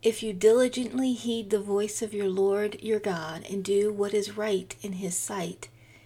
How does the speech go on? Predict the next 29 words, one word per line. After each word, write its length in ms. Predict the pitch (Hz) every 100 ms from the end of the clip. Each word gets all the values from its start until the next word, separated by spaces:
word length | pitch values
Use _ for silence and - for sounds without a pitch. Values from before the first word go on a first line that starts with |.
| - _ -
give 220 | 208 190
ear 340 | - 208 208 220
to 180 | - 214
His 200 | 220 -
commandments, 760 | - 202 180 180 - - - - - - - -
and 140 | 214 208
keep 260 | - 233 -
all 180 | 202 202
His 220 | 226 220
statutes, 880 | - 175 175 - - 180 - - - - - - - - -
I 100 | 220
will 80 | 226
put 320 | 220 - -
none 380 | 196 196 220 233
of 140 | 240
the 80 | 233
diseases 680 | 220 226 208 226 226 196 196
on 200 | 180 175
you 280 | 175 185 185 - - -
which 200 | 214 220
I 120 | 185
have, 240 | 196 170 -
which 220 | - 214 220
I 60 |
have 180 | 202 190
brought 320 | 202 202 -
on 440 | 190 185 175 190 190 -
the 180 | 180
Egyptians, 720 | 185 226 226 - - 180 -